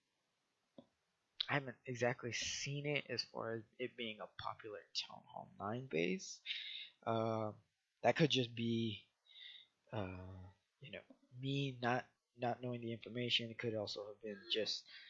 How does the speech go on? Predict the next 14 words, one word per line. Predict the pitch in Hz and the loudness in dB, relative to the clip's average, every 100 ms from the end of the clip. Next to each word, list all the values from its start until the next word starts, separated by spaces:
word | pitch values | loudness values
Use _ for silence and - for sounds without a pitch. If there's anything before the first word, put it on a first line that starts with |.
| - | -2
hey, | 120 113 | 0 0
maybe | 110 104 | -2 0
it's | 104 - | -2 0
not | 101 98 | 0 4
out | 107 107 | 4 2
there. | 113 107 104 _ _ _ - 98 | 0 0 -4 _ _ _ -8 -2
Uh, | 95 95 95 _ _ - - - - _ | -2 -4 -10 _ _ -20 -20 -20 -20 _
but | 143 | 2
it | 160 175 | 4 4
is | 190 | 4
a | 160 | 4
kind | 165 143 | 4 4
of | |
a | 127 | 0